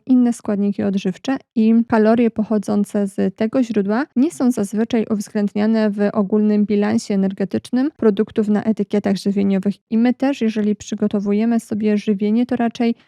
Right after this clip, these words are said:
nie uwzględniamy tego błonnika, ponieważ nie wpływa on tak znacznie na całościową energetykę diety.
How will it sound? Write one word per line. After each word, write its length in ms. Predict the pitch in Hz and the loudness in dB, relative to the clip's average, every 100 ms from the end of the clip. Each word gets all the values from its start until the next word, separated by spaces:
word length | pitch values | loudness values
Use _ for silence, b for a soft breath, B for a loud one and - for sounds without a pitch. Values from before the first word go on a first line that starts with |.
| - | -2
nie 260 | 240 262 277 | 2 4 2
uwzględniamy 640 | - 240 220 233 240 233 | 0 0 0 2 2 2
tego 240 | 226 214 | 0 -2
błonnika, 500 | 208 214 208 214 214 269 262 | -2 0 2 2 0 -2 -6
ponieważ 480 | - 254 247 247 - | 0 2 4 2 2
nie 120 | 233 | 0
wpływa 440 | - - 254 254 240 | 0 0 0 0 0
on 220 | 226 220 | 0 0
tak 240 | 220 202 - 202 | -2 -6 -8 -8
znacznie 500 | 220 214 - 226 214 | -2 -2 -2 -2 0
na 280 | 208 214 | 0 -2
całościową 960 | 208 226 214 214 - 220 214 220 214 214 | -2 -2 0 -2 -2 -4 0 0 0 0
energetykę 680 | - 214 214 196 202 202 - | 2 2 2 -2 -4 -4 -4
diety. 380 | 185 185 175 - | -2 -4 -4 -8